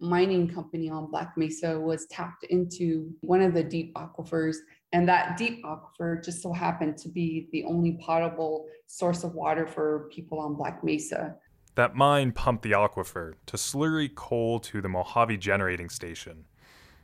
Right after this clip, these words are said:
Speaker 2: Horseherder founded Tonajona Ane, which translates to Sacred Water Speaks in Dene.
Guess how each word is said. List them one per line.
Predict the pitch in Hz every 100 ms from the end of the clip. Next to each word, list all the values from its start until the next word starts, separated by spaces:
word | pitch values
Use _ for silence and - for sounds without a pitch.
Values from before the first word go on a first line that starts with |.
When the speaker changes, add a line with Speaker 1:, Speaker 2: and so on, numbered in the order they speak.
| _ - -
Speaker 2:
Horseherder | 165 - - 135 110
founded | - 131 127 117 95 90
Tonajona | - 139 143 110 107 104 90
Ane, | 90 90 82 - -
which | 101 -
translates | - 151 147 139 143 139 -
to | -
Sacred | 101 - 135 - 120
Water | 98 104 104 95
Speaks | - - 120 107 - -
in | 90
Dene. | 90 90 82